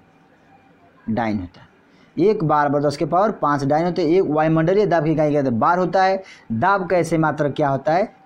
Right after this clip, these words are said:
पास्कल होता है। और ओजोन परत की मोटाई मापने के लिए डॉप्सन का प्रयोग किया जाता है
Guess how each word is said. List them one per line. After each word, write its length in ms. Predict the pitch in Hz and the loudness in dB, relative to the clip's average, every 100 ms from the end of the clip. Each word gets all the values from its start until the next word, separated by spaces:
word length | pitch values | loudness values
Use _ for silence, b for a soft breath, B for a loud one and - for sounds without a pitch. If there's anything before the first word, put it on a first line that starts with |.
| _ - | _ -2
पास्कल 420 | 135 - - 190 | -2 -2 -2 0
होता 280 | 190 190 196 | 0 2 2
है। 260 | 190 202 B B B | 2 0 B B B
और 320 | 143 147 - - | 0 0 -2 -2
ओजोन 680 | 160 147 190 214 208 180 156 | 0 4 2 2 2 0 -2
परत 320 | 170 165 131 | 0 -2 -2
की 60 | 170 | 0
मोटाई 320 | 160 143 156 | 0 2 0
मापने 440 | 143 143 147 190 | 2 0 -2 -4
के 120 | 180 165 | -2 -2
लिए 100 | 123 | 0
डॉप्सन 400 | 110 107 170 180 | -2 -2 -4 -2
का 120 | 151 | -2
प्रयोग 400 | - 120 151 160 | -2 -2 0 0
किया 220 | 170 180 | 0 2
जाता 180 | 180 185 | 2 0
है 220 | 185 196 | 0 -4